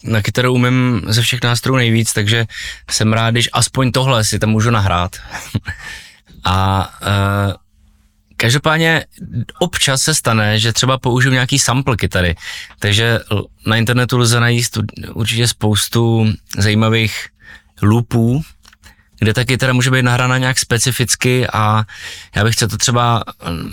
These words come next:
by se mi to nepodařilo udělat úplně tak stejně, takže třeba můžu sáhnout po tom loopu, ale to je úplně ojedinělé. Spíš si vždycky kytary nahrávám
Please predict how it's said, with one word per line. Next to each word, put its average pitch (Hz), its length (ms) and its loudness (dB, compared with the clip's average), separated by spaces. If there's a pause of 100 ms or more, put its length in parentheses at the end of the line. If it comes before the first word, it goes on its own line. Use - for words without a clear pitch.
(140)
by 117 80 0
se 120 100 0
mi 113 60 0
to 127 100 0
nepodařilo 117 560 2
udělat 117 260 0
úplně 120 360 0
tak 120 160 -2
stejně, 110 520 2
takže 113 400 2 (400)
třeba 110 240 0
můžu 110 220 4
sáhnout 113 320 2
po 120 100 0
tom 127 160 2
loopu, 113 400 0
ale 110 160 2
to 117 80 0
je 113 100 2
úplně 113 320 2
ojedinělé. 110 600 2 (500)
Spíš - 260 0
si 117 80 2
vždycky 110 300 0
kytary 113 240 2
nahrávám 104 680 2